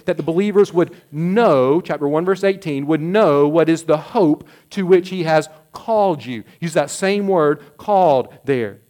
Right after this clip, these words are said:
What is that hope? It is the hope that refers to our salvation. This calling is God's call in our lives to himself,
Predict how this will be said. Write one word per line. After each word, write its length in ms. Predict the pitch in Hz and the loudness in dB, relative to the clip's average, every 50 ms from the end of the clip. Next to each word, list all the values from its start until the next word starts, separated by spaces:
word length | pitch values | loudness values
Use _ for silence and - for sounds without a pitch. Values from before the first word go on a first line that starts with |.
| _ _ _ _ _ | _ _ _ _ _
What 120 | - 180 220 | 2 2 2
is 80 | 220 | 4
that 180 | 233 240 202 - | 4 2 0 0
hope? 480 | - - - 240 214 170 139 - - _ _ _ | -4 -4 -2 0 0 0 0 -4 -12 _ _ _
It 80 | - 240 | -2 -2
is 80 | 240 | 0
the 160 | - 254 226 202 | 2 2 0 2
hope 340 | 202 247 269 269 262 - - - _ | 2 0 0 0 0 -4 -14 -4 _
that 120 | 220 226 | 0 2
refers 420 | 208 220 220 220 240 247 247 233 240 | 2 2 2 4 4 4 4 2 0
to 140 | 247 214 | -2 -2
our 220 | 208 214 214 233 214 | 0 2 2 0 0
salvation. 720 | - - 226 214 214 208 180 208 220 233 - - 190 170 | -2 -2 0 0 0 2 2 2 2 2 0 -2 -2 0
This 160 | 175 196 190 | 0 0 -2
calling 460 | 190 - - 220 233 233 240 233 220 196 | -2 -4 -2 0 2 2 2 2 2 2
is 120 | 185 185 | 0 0
God's 440 | 190 185 202 214 240 240 233 - - | 0 0 0 2 2 0 0 -2 -6
call 420 | - - 220 233 247 247 247 233 | -8 -4 -2 0 2 2 2 0
in 180 | 220 220 226 220 | 0 0 -2 -2
our 300 | 208 208 214 208 208 220 | -2 0 2 2 4 4
lives 580 | 220 196 185 160 143 156 143 160 185 254 - - - - - 262 277 240 - - | 4 4 4 4 4 4 2 2 0 -2 -8 -16 -20 -20 -20 -20 -20 -20 -16 -6
to 220 | - 226 226 226 | -2 -2 0 0
himself, 1080 | 190 202 240 - 208 - - - - 254 190 156 147 180 208 208 - - - _ - | 2 0 0 0 -2 -4 -2 2 4 4 6 6 4 4 2 0 -6 -12 -20 _ -20